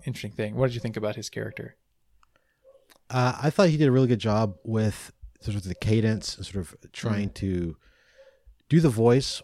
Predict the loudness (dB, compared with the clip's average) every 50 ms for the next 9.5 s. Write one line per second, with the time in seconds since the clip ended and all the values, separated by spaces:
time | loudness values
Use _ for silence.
0 | -14 _ -20 -10 -6 -4 -4 -2 -2 -2 -2 -2 -4 -6 -8 -10 -10 -10 _ -6
1 | -4 -4 -4 -4 -4 -6 -8 -8 -10 -10 -10 -8 -8 -10 -8 -8 -10 -12 -8 -8
2 | -8 -8 -6 -6 -6 -6 -6 -4 -4 -4 -4 -6 -8 -12 -10 -8 -6 -6 -6 -6
3 | -8 -6 -4 -4 -2 -2 -4 -8 _ _ _ _ _ _ -20 _ _ 0 2 2
4 | 4 4 4 4 4 2 2 2 2 2 -2 -10 -14 -12 -10 0 4 4 4 6
5 | 6 4 4 2 0 -2 0 0 0 2 2 0 0 0 0 2 2 2 4 4
6 | 4 4 2 2 0 0 0 -2 -2 0 0 -2 -2 -2 -2 -4 -6 -8 -8 -10
7 | -10 -16 _ -12 -10 -6 -4 -2 -2 0 0 0 0 -2 -2 -2 -4 -4 -6 -6
8 | -6 -6 -8 -8 -10 -10 -8 -4 -4 -2 -2 -2 -4 -6 -6 -8 -8 -6 -6 -8
9 | -6 -6 -6 -6 -6 -6 -8 -8 -10